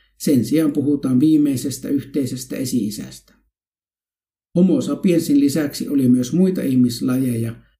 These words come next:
joista mainittakoon Neandertaalin ihminen, jonka geenejä kantavat kaikki paitsi alkuperäiset afrikkalaiset.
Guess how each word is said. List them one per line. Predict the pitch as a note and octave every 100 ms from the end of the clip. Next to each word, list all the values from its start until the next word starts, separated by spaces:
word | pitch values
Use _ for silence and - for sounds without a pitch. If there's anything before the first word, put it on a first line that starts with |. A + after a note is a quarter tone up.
| -
joista | F#3 C#3 -
mainittakoon | B2 E3 E3+ D#3+ D3+ C#3+ C#3+ C#3 -
Neandertaalin | D3+ E3 E3 D3 C3 B2 A#2+ - B2+ A#2+ B2 C3+
ihminen, | D3+ B2 B2+ A#2 A2+ A2+ - _ _ _ _ -
jonka | C#3+ B2+
geenejä | A#2 C3+ D#3 D#3 D3+
kantavat | C#3+ D3 C#3 A#2+ G#2+
kaikki | - C#3+ D3+ D3 - D#3 -
paitsi | C3+ A#2+ -
alkuperäiset | D3 E3+ D#3+ C3 D3 C#3+ C#3 D#3+
afrikkalaiset. | - A#2+ - - - - - -